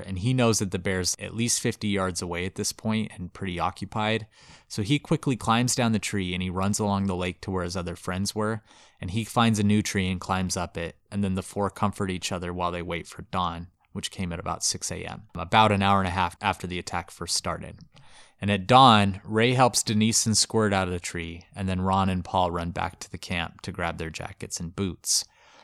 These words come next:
Before leaving, they listen for any sounds in the woods that maybe Michelle is still alive, but the only noise they hear was the periodic sound of bones being snapped.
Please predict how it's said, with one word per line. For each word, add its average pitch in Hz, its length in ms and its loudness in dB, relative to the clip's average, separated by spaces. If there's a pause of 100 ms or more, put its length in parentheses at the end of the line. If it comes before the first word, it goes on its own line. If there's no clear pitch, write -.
(160)
Before 147 340 6
leaving, 127 400 4
they 101 100 4
listen 101 380 2
for 107 160 0
any 101 220 2
sounds 98 460 0
in 95 100 0
the 87 80 -2
woods 87 380 -2
that - 160 -6
maybe 92 540 0
Michelle 98 440 0
is 95 100 0
still 95 260 0
alive, 87 520 0 (440)
but 90 140 -6
the 107 120 2
only 120 200 6
noise 110 340 6
they 101 100 0
hear 92 220 0
was 90 160 -2
the 92 80 -4
periodic 107 640 2
sound 85 300 0
of 87 140 -8
bones 85 300 -4
being 87 220 -8
snapped. - 520 -6